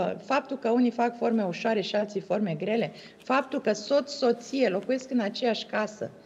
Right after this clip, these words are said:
unul face boala, altul nu, nu demonstrează decât că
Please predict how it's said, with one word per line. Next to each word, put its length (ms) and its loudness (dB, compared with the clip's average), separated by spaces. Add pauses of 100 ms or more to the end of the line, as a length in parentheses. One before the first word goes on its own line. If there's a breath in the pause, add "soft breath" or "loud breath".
(220 loud breath)
unul 240 4
face 340 2
boala, 340 2
altul 300 -2 (140)
nu, 220 0 (400 loud breath)
nu 140 6
demonstrează 640 4
decât 420 0
că 200 -2